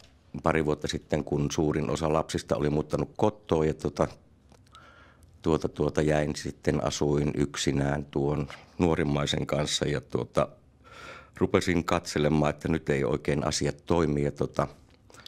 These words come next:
ö, rupesi jäämään laskuja rästiin ja kaikkea tämmöstä. Ja tota, sit tietysti siinä itekseni ainoana aikuisena, niin enhän mä mitään apua ruvennut hakemaan, niin kun,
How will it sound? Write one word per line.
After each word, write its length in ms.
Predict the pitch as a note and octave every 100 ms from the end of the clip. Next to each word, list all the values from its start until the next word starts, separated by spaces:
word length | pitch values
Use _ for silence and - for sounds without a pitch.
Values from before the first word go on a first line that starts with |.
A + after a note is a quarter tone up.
| - - - - - - - - - - -
ö, 240 | E2+ E2 D#2+
rupesi 360 | D#2+ E2 -
jäämään 480 | E2 D#2 D#2 D2+ D2+
laskuja 500 | D2+ D#2+ - D#2 D2
rästiin 380 | F2+ F#2 - E2
ja 60 | D2+
kaikkea 380 | E2 D2+ - C#2+
tämmöstä. 600 | D#2+ D2+ C#2+ - - - - - - - -
Ja 160 | C#2+
tota, 340 | - C#2+ - D2+
sit 180 | - - _
tietysti 440 | D2 - D2 -
siinä 220 | - C#2+ -
itekseni 600 | - D2+ - - C#2+ C#2 - -
ainoana 400 | C#2+ C#2 D2 D2 -
aikuisena, 640 | D#2 D2 - C#2+ D2 D2+
niin 220 | C#2+ D2 C2+
enhän 220 | D2 D2
mä 120 | D2+
mitään 380 | D2+ C#2+ D2+ C#2+
apua 260 | C#2 D#2
ruvennut 340 | - D2 D2 C#2
hakemaan, 480 | C#2+ D2+ D2 D2 C#2+
niin 100 | C#2
kun, 240 | D#2